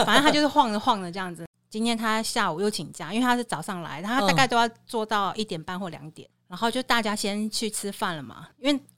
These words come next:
Speaker 1: 因为我最近跟他变得比较好。其实以前我有点不是很理解他。
Speaker 2: 哦。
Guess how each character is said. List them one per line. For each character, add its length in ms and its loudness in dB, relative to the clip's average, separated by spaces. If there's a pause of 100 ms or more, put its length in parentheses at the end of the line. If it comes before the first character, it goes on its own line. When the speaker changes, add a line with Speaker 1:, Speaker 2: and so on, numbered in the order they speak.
Speaker 1:
因 80 4
为 80 6
我 60 4
最 300 -2
近 120 -2
跟 140 -4
他 100 -2
变 180 -4
得 60 -8
比 120 -14
较 180 -8
好。 320 -14 (500)
其 160 0
实 160 6
以 120 4
前 200 2
我 120 4
有 160 6
点 280 -2
不 140 -10
是 180 -4
很 220 -4
理 180 -6
解 220 -10
他。 260 -18 (680)
Speaker 2:
哦。 240 -2